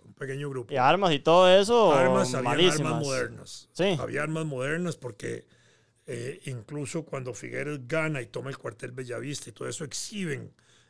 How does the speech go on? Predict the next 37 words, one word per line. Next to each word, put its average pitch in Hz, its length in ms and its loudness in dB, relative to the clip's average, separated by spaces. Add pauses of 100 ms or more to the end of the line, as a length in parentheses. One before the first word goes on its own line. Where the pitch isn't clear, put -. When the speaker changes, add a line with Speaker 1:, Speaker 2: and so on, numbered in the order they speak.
Speaker 1:
el 131 120 -10
armamento 123 560 -10
moderno 135 360 -8
que 151 100 -12
tenía 123 260 -12
el 127 80 -10
gobierno. 123 420 -12
¿Qué 151 120 -10
pasaba 160 400 -4
con 147 140 -10
ese 143 100 -8
armamento? 147 540 -10 (600)
El 135 160 -10
gobierno 139 500 -6
no 147 280 -8
se 147 180 -8
lo 131 240 -10
daba 143 600 -8
a 120 120 -12
quienes 117 340 -16
estaban 127 440 -12
peleando 127 420 -12
a 127 60 -8
favor 113 340 -12
del 120 160 -12
gobierno, - 540 -10 (320)
que - 80 -18
eran 120 160 -10
los 117 160 -12
comunistas, - 760 -14 (760)
por 113 180 -12
miedo 147 520 -6
a 135 120 -8
que - 160 -14
con - 220 -14
esas 127 240 -6
Speaker 2:
Rebelaran. 127 480 2